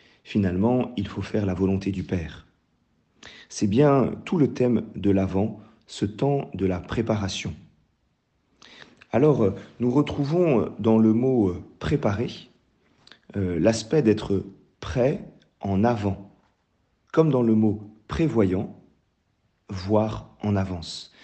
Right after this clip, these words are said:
Finalement, l'homme prévoyant, euh, est comme l'homme qui se prépare. Et donc, on est vraiment dans cette même thématique. Alors, comment être en avance ?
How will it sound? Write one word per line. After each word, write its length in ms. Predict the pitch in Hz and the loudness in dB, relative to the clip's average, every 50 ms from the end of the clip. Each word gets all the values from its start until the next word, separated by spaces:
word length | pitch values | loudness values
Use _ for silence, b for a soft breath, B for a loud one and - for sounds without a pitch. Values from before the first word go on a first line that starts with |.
| B B B B | B B B B
Finalement, 600 | - - - 107 107 117 131 143 139 123 110 110 - | -8 -2 2 2 4 4 4 2 2 2 0 -2 -4
l'homme 480 | - 98 98 104 113 120 113 101 87 - - - - | -2 0 2 4 4 6 4 4 2 0 -4 -8 -6
prévoyant, 720 | - - 139 123 98 104 98 87 92 98 110 143 - B B B B B B B B _ - 92 | -2 0 0 2 2 2 2 2 2 0 -2 -4 -6 B B B B B B B B _ -6 -4
euh, 260 | 101 90 85 85 - - - - - - | -4 -2 -2 -4 -4 -6 -10 -10 -6 -4
est 140 | - 101 | -4 -2
comme 260 | 107 - 135 123 113 98 | 0 2 4 4 4 4
l'homme 460 | 92 92 92 98 110 123 120 - - | 4 4 4 4 4 4 2 0 -4
qui 160 | - - 101 | -6 -8 -8
se 180 | - - - 110 107 - - - - _ - | -6 -2 0 0 0 -2 -4 -14 -20 _ -14
prépare. 720 | - - - 104 95 - 98 90 82 78 - - - - _ b b b b b b b b | -10 -6 -4 -4 -2 -2 -2 -4 -4 -8 -12 -16 -20 -20 _ b b b b b b b b
Et 100 | - 104 | -2 2
donc, 220 | 107 147 151 151 | 2 2 2 2
on 100 | - 113 | 2 4
est 80 | 113 110 | 4 4
vraiment 380 | 104 101 110 113 123 143 151 143 | 4 4 2 2 2 2 0 0
dans 160 | 110 104 101 | 0 -2 -2
cette 280 | 101 - 104 98 - | -2 -4 -6 -6 -2
même 360 | 104 107 110 110 104 92 85 85 B B B B _ | 0 2 2 2 2 0 -2 -6 B B B B _
thématique. 560 | - 117 110 110 107 110 - 98 - - - 80 - - - b b b b b b b b b b _ _ | 0 2 2 2 2 -2 -6 -10 -10 -10 -10 -12 -12 -14 -20 b b b b b b b b b b _ _
Alors, 480 | 120 131 147 147 117 110 80 - 104 - | 4 4 4 4 4 2 -2 -2 -4 -2
comment 440 | - 160 151 160 175 175 160 - - | 2 2 4 4 2 0 -2 -2 -2
être 480 | 120 131 117 - - - - - - - | -2 -2 -2 -4 -6 -10 -10 -12 -12 -8
en 160 | - 104 98 | -4 -2 -2
avance ? 520 | 95 92 95 104 135 175 185 - - - | -2 -2 0 0 0 0 0 0 -2 -4